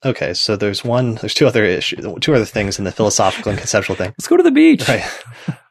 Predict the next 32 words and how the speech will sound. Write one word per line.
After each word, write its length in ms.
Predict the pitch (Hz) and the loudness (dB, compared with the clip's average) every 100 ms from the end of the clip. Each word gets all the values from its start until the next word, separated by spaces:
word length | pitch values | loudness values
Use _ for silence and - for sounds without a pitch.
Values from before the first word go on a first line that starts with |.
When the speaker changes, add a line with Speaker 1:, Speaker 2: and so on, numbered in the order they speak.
| _ _ _ 104 | _ _ _ -4
Speaker 1:
Um, 440 | 104 92 95 87 | -2 -2 -6 -8
we're 160 | 113 117 | -4 -2
gonna 160 | 110 | -2
need 320 | 98 98 98 | -2 -2 -2
that 280 | 95 90 92 | 0 0 0
after 340 | 92 90 - 92 | -2 -4 -6 -6
this 380 | 95 - - | -4 -6 -8
long 300 | 104 95 92 | -6 -4 -4
two-hour 400 | 92 - 90 87 | -6 -4 -2 -2
episode. 640 | 71 92 101 - 90 85 - | -4 -4 -6 -4 -4 -6 -6
So, 360 | - 104 101 | -2 0 0
Speaker 2:
<laughs> 260 | 98 120 - | -2 -8 -2
Speaker 1:
but 380 | 180 - 156 - | -2 0 -4 -4
I 80 | - | -2
think 180 | 147 | 2
we're 80 | 143 | 2
doing 240 | 135 117 104 | 4 0 0
important 680 | 101 - 101 85 90 - | -6 -4 -4 -4 -8 -10
work 260 | 104 95 - | -8 -8 -8
here. 180 | 95 - | -10 -8
I 40 | |
think 180 | - 107 | -8 -6
this 120 | 101 | -6
is 80 | 98 | -4
really 160 | 92 95 | -6 -6
important 420 | - 82 - - | -6 -8 -8 -10
'cause 100 | - | -8
I 40 | |
don't 160 | 101 92 | -8 -6
think, 280 | 107 92 - | -6 -6 -12
uh, 80 | 123 | -10
uh, 140 | - | -4